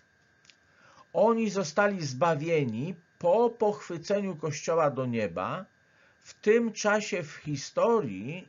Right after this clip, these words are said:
kiedy największe prześladowania człowieka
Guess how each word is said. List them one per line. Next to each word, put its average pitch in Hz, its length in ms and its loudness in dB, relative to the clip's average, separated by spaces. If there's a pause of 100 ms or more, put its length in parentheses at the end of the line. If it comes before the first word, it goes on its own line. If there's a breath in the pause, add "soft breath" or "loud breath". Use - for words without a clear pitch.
kiedy 165 340 0
największe 165 1000 -2
prześladowania 160 920 -2
człowieka 139 800 -6